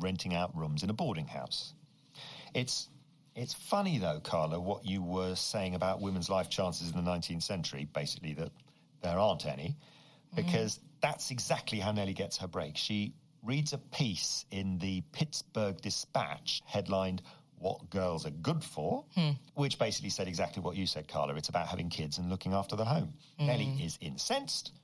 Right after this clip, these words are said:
Speaker 1: She writes a reply under the byline, "Lonely Orphan Girl."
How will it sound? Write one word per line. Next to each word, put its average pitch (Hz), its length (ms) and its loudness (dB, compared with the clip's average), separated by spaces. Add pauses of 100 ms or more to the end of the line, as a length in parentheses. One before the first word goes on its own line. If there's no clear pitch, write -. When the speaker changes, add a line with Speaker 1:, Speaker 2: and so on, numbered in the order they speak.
Speaker 1:
She - 180 -2
writes 117 480 2
a 113 40 0
reply 107 460 4
under 95 160 2
the 92 100 0
byline, 95 540 4 (320)
"Lonely 101 560 2
Orphan 92 540 0
Girl." 78 500 0